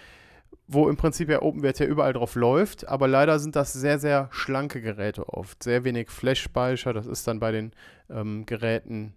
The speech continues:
der Festspeicher und auch sehr wenig Arbeitsspeicher und da sind oft Geräte nicht ausreichend. Ich habe hier dokumentiert in meinem Wiki, die, äh, Verlinkung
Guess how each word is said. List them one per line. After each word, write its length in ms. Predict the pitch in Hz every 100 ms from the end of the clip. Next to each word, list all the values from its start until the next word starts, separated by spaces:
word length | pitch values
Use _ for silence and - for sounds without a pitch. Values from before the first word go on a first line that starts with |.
| _
der 120 | 104
Festspeicher 880 | 101 135 - - - 127 127 143 139 - - - - - -
und 360 | - 127 127 -
auch 180 | 123 110
sehr 180 | 127
wenig 320 | 120 117 107 -
Arbeitsspeicher 760 | 131 127 - 123 117 113 123
und 280 | 123 - - _ _ _
da 460 | - 117 127 135 135 _ -
sind 420 | 127 127 - - -
oft 380 | 135 - -
Geräte 680 | - 127 113 117 - 113 107 -
nicht 320 | - 123 - -
ausreichend. 800 | 120 - - 85 - 85 - -
Ich 140 | -
habe 340 | 131 143 135 -
hier 360 | - 151 139 131 139
dokumentiert 840 | 135 - 117 107 - 160 165 - _ _ _ -
in 360 | 120 120 127 _ _ _ _ _
meinem 360 | - 110 113 107
Wiki, 460 | 131 - 160 160 135 _ _
die, 340 | 123 113 110 -
äh, 280 | 95 85 95
Verlinkung 720 | - 113 123 127 131 120